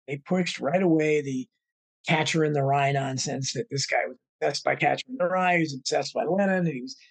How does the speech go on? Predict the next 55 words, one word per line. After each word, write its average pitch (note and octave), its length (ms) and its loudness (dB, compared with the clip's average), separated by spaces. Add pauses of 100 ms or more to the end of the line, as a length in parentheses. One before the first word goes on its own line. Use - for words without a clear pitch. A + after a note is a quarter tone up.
(100)
he E3 100 4
was D#3+ 120 4
just D#3 180 0
sitting F#3 260 4
there D#3+ 160 0
calmly E3+ 540 2
reading E3 380 -2
Catcher D#3 380 -4
in D3 60 -4
the D3 80 -6
Rye, D3 260 0
waiting D3 280 -2
to D3 60 -8
be D3 160 -10
apprehended. C#3+ 600 -4 (120)
When E3+ 120 0
he F3 80 -2
could A3+ 180 0
have F3+ 140 -2
fled G#3+ 380 2 (400)
into E3+ 220 -2
the D#3 120 -2
night. G3+ 280 -4 (640)
This F3+ 180 -2
was G3+ 140 -2
before E3+ 380 0
security G3 480 -2
cameras. - 540 -10 (280)
He G#3+ 100 -8
could A3+ 140 4
have, F3 140 2
he D#3 240 -2
could A#3+ 140 0
have E3+ 140 -2
been, D#3 220 0 (100)
he A3+ 160 -4
could A3+ 120 0
have E3+ 100 0
been D3+ 180 -2
gone, D#3+ 360 -2
and C#3+ 100 -4
no D#3 140 -4
one D3+ 220 -4
would C3+ 160 -12
have C3+ 80 0
ever C#3 120 -2
known C3+ 200 -8
that. - 200 -8
They - 100 -2
probably A3 200 4
would F3 100 4
have F3 60 4
never G3+ 140 2
caught E3 260 -4
him. - 60 -10